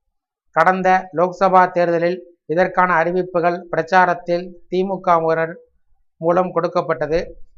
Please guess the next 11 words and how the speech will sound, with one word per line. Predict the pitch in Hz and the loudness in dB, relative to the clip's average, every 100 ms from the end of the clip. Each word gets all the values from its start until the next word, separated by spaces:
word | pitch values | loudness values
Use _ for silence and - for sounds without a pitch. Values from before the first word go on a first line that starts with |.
| - | 0
தற்போது | 170 - 190 185 185 190 190 - - | 0 2 0 2 0 -6 -14 -20 -4
அதற்கான | 156 175 - 175 170 170 | -2 0 2 0 0 0
சாத்தியக்கூறுகளை | 170 175 185 180 175 170 165 170 170 | 0 0 -4 -2 -2 -2 -2 -4 -4
தமிழ்நாடு | 151 170 190 185 | -6 0 2 4
அரசு | 165 165 165 170 180 | 4 2 -2 -6 -4
ஆய்வு | 143 170 175 | 2 2 0
செய்து | 175 165 160 | -4 -4 -2
வருகிறதாம். | 160 156 147 143 135 - - - _ - _ - | -2 -2 -2 -2 -4 -16 -20 -20 _ -20 _ -4
தமிழ்நாடு | 160 196 202 196 190 196 190 - - - - - | -2 -2 0 2 4 2 -4 -14 -14 -20 -20 -4
ரேஷன் | 165 190 190 185 | 0 0 -2 -2
கடைகள் | 180 175 175 | 0 0 -2